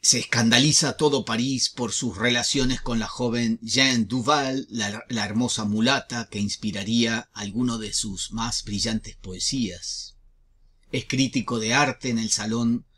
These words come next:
de Pintura de mil ochocientos cuarenta y cinco, defiende a Delacroix y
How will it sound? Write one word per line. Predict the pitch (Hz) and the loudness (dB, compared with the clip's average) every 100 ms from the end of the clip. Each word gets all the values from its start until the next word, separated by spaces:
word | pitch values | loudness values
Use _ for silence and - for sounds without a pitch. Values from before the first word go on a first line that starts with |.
| _ _ _ | _ _ _
de | 160 | -10
Pintura | - 107 101 156 165 127 | -2 -2 2 4 4 4
de | 110 | 2
mil | 113 110 | 0 0
ochocientos | 107 110 - 110 - - | -4 -6 -4 -4 -6 -12
cuarenta | 107 101 95 95 | -12 -10 -10 -6
y | |
cinco, | - 139 143 123 117 120 - _ _ _ _ _ _ _ _ 117 | -2 0 -2 -2 -4 -4 -8 _ _ _ _ _ _ _ _ 0
defiende | 143 - 147 170 156 135 | 0 4 6 6 6 2
a | 120 | 2
Delacroix | 151 151 - - 139 165 170 - _ - | 2 2 0 2 6 6 4 -2 _ -4
y | 127 120 117 110 107 104 | 2 4 4 0 -2 -8